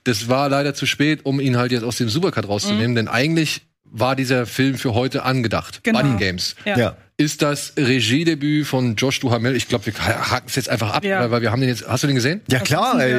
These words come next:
Speaker 3: ey,
Speaker 2: noch
Speaker 3: ey,
Speaker 2: mehr
Speaker 3: ich muss den gucken, jetzt will ich auch drüber reden.
Speaker 1: Ja, genau.
Speaker 2: Ja.
Speaker 1: Ähm, wir haken den mal ab. Es ist das Regiedebüt von Josh Duhamel, der den auch produziert hat. Und ich vermute, er basiert halt einfach auf seiner Clique oder auf seinem, auf seinem Lebenslauf.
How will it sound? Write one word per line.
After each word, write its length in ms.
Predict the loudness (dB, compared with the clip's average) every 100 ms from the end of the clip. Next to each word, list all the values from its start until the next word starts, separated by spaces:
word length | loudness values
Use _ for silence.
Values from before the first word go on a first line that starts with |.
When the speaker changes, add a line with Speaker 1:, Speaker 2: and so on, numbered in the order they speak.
| 2
Speaker 3:
ey, 20 | 2
Speaker 2:
noch 140 | 2
Speaker 3:
ey, 120 | 2 2
Speaker 2:
mehr 280 | 2 0
Speaker 3:
ich 100 | 0
muss 200 | 2 4
den 160 | 4 2
gucken, 200 | 2 2
jetzt 140 | 0
will 80 | 2
ich 80 | 0
auch 60 | 0
drüber 220 | 0 0
reden. 200 | 2 0 0
Speaker 1:
Ja, 140 | 0
genau. 220 | 2 0
Speaker 2:
Ja. 160 | -2 -8 -12 -16 -4 0 2 0
Speaker 1:
Ähm, 140 | -2 -8 -2
wir 160 | 2
haken 220 | 2 0
den 120 | 0 2
mal 100 | 2
ab. 260 | 0 -4 -4
Es 100 | -2
ist 140 | 0
das 160 | 0 0
Regiedebüt 600 | 2 2 2 0 0 0
von 200 | 0 0
Josh 220 | 0 0
Duhamel, 460 | 0 2 2 0
der 240 | 0 0 2
den 180 | 0 -2
auch 380 | -4 -4 -10 _ _ -4
produziert 560 | -2 0 0 2 2
hat. 260 | 0 -2 -6 -20 -20 _ -4
Und 120 | 0
ich 100 | 0
vermute, 680 | 0 2 2 2 2 0 0
er 140 | -2 0
basiert 320 | 0 2 0
halt 120 | 0
einfach 280 | -2 -2 -2
auf 180 | -2 -2
seiner 340 | 0 2 0
Clique 360 | 0 0 -2 -6 _
oder 160 | -2 0
auf 120 | 0
seinem, 380 | 0 0 0 -2
auf 140 | -2
seinem 180 | -2 0
Lebenslauf. 840 | 2 2 0 -4 0 0 0 -6